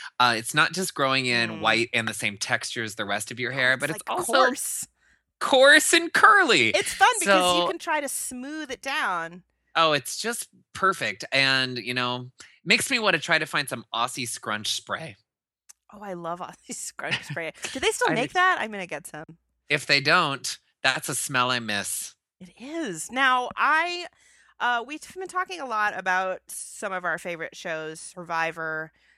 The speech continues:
Speaker 2: uh, Top Chef
Speaker 1: Survivor.
Speaker 2: just finished. That was exciting.
Speaker 1: Yeah,
Speaker 2: And some
Speaker 1: and
Speaker 2: of those shows are wrapping up. And so if there's a hole in your schedule, we wanted to
Speaker 1: Sometimes
Speaker 2: talk
Speaker 1: even when
Speaker 2: about
Speaker 1: I'm just, like, doing housework or cooking, I'm gonna put it on in the background.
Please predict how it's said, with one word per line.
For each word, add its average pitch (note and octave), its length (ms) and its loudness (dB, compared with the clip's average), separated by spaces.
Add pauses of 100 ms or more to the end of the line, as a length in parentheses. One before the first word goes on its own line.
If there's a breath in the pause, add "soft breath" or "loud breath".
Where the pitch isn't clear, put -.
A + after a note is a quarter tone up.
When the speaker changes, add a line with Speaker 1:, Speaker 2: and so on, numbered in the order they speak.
(140)
Speaker 2:
uh, E3+ 220 -4
Top F#3+ 220 -2
Chef G#3 240 0
Speaker 1:
Survivor. G#3 100 -8
Speaker 2:
just G#3+ 180 -6
finished. G#3+ 440 -6
That E3+ 120 -4
was F#3 140 -8
exciting. F3+ 640 -8 (400 soft breath)
Speaker 1:
Yeah, G3+ 280 2
Speaker 2:
And G3 120 -6
some A#3+ 120 -2
Speaker 1:
and C4 60 0
Speaker 2:
of C#4 60 -10
those D4+ 120 -2
shows C4 200 -8
are A3+ 80 -6
wrapping G#3 340 -2
up. A3 200 0
And F3+ 120 -8
so F3+ 200 -6
if F3 200 -10
there's F#3+ 220 -12
a F#3+ 40 -14
hole B3+ 440 -10
in G#3 240 -10
your F#3 180 -10
schedule, E3 840 -10 (420)
we G3 60 -16
wanted F#3 160 -2
to A3 80 0
Speaker 1:
Sometimes B3+ 180 4
Speaker 2:
talk G3 120 -2 (100)
Speaker 1:
even A3 160 8
when F#3 80 8
Speaker 2:
about - 20 8
Speaker 1:
I'm E3 100 4
just, D3+ 200 -4
like, C3+ 260 -4
doing D#3 280 -4
housework D3 720 -2
or A#2 60 -4
cooking, C#3+ 420 -6
I'm G2+ 80 -8
gonna A2 140 -4
put B2+ 160 -2
it A#2 40 0
on G#2+ 80 0
in A2 60 -6
the A2+ 60 -2
background. G#2+ 600 0